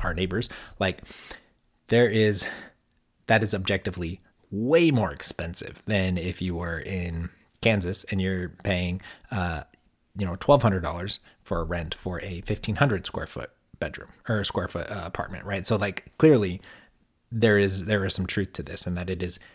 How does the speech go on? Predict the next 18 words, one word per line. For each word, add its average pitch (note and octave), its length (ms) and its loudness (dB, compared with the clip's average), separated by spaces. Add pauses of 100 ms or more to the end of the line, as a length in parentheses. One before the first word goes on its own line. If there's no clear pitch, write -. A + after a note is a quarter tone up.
(120)
very F#2+ 520 0
difficult F2+ 580 -6
to - 80 -8
get F2+ 160 -4
ahead E2+ 320 -4
because F#2+ 400 0
it F#2+ 100 -4
is F#2 160 -2
a, D#2 80 -10 (300)
a G2 160 -2
genuinely F#2+ 640 2
high - 260 -4
cost - 340 0
of - 140 6
living F#2 300 -2 (100)
area. - 340 -8 (220)
But, G#2+ 400 -4 (1200)
well, G#2 180 2